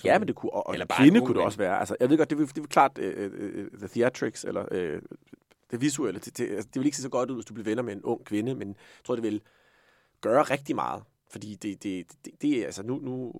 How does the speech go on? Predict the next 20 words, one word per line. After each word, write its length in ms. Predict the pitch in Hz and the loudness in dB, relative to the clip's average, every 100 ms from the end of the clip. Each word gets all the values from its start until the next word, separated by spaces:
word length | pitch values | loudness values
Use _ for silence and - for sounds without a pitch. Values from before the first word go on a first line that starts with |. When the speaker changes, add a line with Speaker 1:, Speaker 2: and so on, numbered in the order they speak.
| - - _ - | -14 -18 _ -14
Speaker 1:
jeg 80 | 117 | -8
sidder 140 | 127 | -6
også 80 | 101 | -6
og 40 | |
tænker 160 | 104 104 | -8 -8
på 80 | 95 | -8
de 300 | 98 95 98 | -8 -8 -8
sådan, 260 | 95 90 85 | -8 -10 -12
øh, 160 | 78 78 | -12 -12
forskellige 260 | - - | -12 -12
parforhold 440 | - 156 - 98 90 | -8 -6 -4 -2 -4
og 60 | |
så 60 | 104 | -4
videre, 80 | 95 | -4
jeg 60 | |
har 20 | 87 | -4
haft, 100 | - - - | -8 -14 -10
har 100 | 95 | -10
virkelig 460 | 107 131 139 - | 0 2 2 -2
sådan 280 | - 92 73 | -8 -10 -12